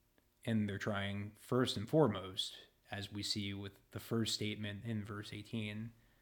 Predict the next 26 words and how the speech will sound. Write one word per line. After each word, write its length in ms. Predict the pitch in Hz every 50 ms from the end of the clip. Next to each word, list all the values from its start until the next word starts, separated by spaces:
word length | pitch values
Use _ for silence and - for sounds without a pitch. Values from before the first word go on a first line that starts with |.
| _ _ _ _ _ _ -
by, 340 | 101 98 98 98 101 110 - - _ _ _ _ _ _ _ _ - -
uh, 100 | 120 - -
of 460 | 127 120 117 104 101 107 107 101 -
that 320 | - 104 98 - - 117
they 140 | 110 107 107
do 120 | 104 110 117
not 400 | 117 110 110 107 107 107 107 -
believe 480 | 110 107 104 104 104 107 104 101 98
in 80 | 95 98
the 80 | 98
resurrection. 680 | 104 104 101 - 104 107 117 - - - - 113 123 120 117
They're 120 | 117 110
trying 800 | 107 - - 139 131 123 123 117 113 110 110 110 110 113 113 113 - -
to 200 | - 110 101 98 98
prove 500 | - - - - 117 113 110 107 110 107
themselves 540 | 101 101 104 101 - - 92 95 98 - - - -
right. 140 | - - - - _ _ _ _ _ _ _ _ _ _ _ _ _ _ _ _ _ _ _ _ _ _ _ _ _ _ _ _ _ _ _ _
So 100 | - 110
this 340 | 104 107 117 123 135 123 -
is 120 | 107 104
the 100 | - 98
place 280 | 92 - - - 95 -
that 200 | - - - -
they're 100 | - -
coming 300 | - - - - - 120
from. 360 | 113 - - - - 120 123